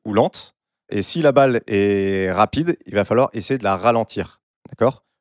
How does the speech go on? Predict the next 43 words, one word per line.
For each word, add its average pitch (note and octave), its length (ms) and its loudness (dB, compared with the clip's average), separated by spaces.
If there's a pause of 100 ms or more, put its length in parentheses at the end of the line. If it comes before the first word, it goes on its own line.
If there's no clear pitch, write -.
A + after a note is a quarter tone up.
Donc, G#2 180 -6
par C3+ 160 6
le C3 80 6
bas B2 300 4
ou C3+ 100 -2
par A2 200 4
le G#2 100 4
haut, D#3 240 2 (120)
on E2 80 -12
va F2+ 280 -8
varier F#2 260 0
les G2+ 120 2
hauteurs, A#2 380 6
varier G2 240 4
les G2 120 0
effets, B2 260 2
varier F#2+ 300 -2
les G2 100 -2
zones. C#3+ 300 2 (500)
Mais G#2+ 100 0
ce - 120 -6
qu'il D#3 100 -4
faut E3 120 0
savoir, C#3+ 260 2
ce - 40 -16
qui - 80 -8
est F#2+ 80 -4
très C#3+ 200 0
important, C#3 640 0
c'est G#2+ 460 -2
quand C3 120 2
on D#3 100 2
est D#3+ 60 2
au C3+ 80 0
fond A#2+ 140 -4
de G#2 60 -8
piste, - 420 -6
on G2 60 -4
n'est G2 80 -2
pas F3 140 2
forcément C#3+ 400 -2
en A2 40 -2
défense. G#2 480 -6